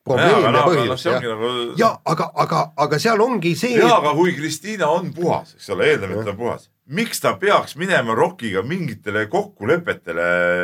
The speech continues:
Speaker 2: mitte rääkides? Mi-, milleks? Mis see,
Speaker 1: No.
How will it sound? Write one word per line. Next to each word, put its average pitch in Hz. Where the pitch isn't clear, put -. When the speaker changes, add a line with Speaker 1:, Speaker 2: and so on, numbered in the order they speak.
Speaker 2:
mitte 143
rääkides? 117
Mi-, 156
milleks? 165
Mis 170
see, 208
Speaker 1:
No. 190